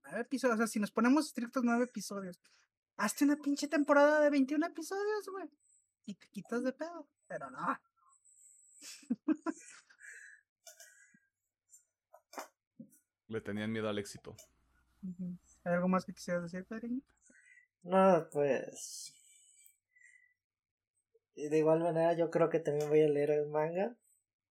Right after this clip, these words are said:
Speaker 3: Y de igual manera, pues, los tres vamos a verlo ya animado, de todas
Speaker 1: Ujú.
Speaker 3: maneras, así que
Speaker 1: Ya.
Speaker 3: igual, a ver qué, no sé, yo había escuchado que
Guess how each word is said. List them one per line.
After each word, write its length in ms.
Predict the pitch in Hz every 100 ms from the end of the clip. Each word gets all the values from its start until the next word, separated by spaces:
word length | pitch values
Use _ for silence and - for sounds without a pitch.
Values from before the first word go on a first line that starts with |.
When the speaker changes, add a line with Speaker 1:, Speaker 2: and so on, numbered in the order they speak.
| _ 156
Speaker 3:
Y 140 | 185 190
de 60 | 196
igual 200 | 208 208
manera, 420 | 214 202 196 185
pues, 460 | 165 151 - - _ _ _
los 240 | - 180 180
tres 220 | 202 220
vamos 300 | 220 220 202
a 100 | 190
verlo 260 | 185 190 190
ya 220 | 180 180
animado, 580 | 175 156 151 147 131 - _ - _ -
de 100 | 156
todas 240 | 170 156
Speaker 1:
Ujú. 80 | 147
Speaker 3:
maneras, 360 | 143 139 135 131
así 300 | 131 160 156
que 300 | 156 147 127 123 - _ _ _ _ _ _ _ _ _ _
Speaker 1:
Ya. 260 | 180 160 160 -
Speaker 3:
igual, 480 | 214 180 233 247 240 - - 160
a 180 | 170 156
ver 220 | 175 175
qué, 640 | - 185 185 180 160 135 135
no 180 | 143 165
sé, 200 | 160 185
yo 100 | 185
había 140 | 160 160
escuchado 500 | - - - 165 165 160
que 360 | - 131 123